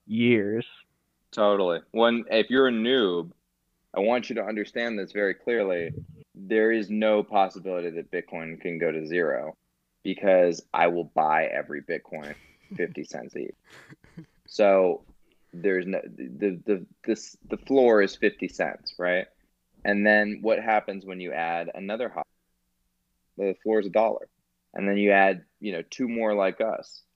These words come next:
Speaker 2: and then two more, and then two more, and then two more. That's where you get to the price floor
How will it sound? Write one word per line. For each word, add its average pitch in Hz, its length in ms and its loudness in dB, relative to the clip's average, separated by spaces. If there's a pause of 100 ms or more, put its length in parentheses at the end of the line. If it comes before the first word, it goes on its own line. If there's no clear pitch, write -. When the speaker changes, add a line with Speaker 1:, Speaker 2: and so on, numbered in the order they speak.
Speaker 2:
and 90 140 -6
then 95 180 -4
two 120 140 -8
more, 113 240 -4
and 85 100 -8
then 87 100 -8
two 117 140 -6
more, 117 200 -4
and 87 120 -8
then 90 120 -10
two 127 120 -6
more. 151 300 -4 (360)
That's 110 340 2
where 120 100 0
you 113 140 -4
get 104 180 -2
to 107 60 -12
the 92 100 -12
price - 300 -4
floor 87 220 -10